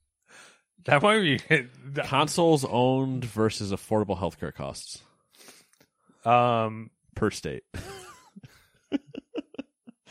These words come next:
Speaker 2: Uh, take a guess which one wins that. Consoles.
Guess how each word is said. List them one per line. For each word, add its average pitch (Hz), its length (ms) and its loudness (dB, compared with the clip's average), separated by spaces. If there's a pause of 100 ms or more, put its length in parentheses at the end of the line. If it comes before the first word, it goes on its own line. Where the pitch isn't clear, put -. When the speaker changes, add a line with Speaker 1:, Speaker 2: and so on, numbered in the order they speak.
(500)
Speaker 2:
Uh, 131 340 -2
take 135 220 -2
a 120 100 -4
guess 113 240 -2
which 113 180 -4
one 107 160 -2
wins 107 200 -4
that. 110 300 -4 (600)
Consoles. 285 600 -6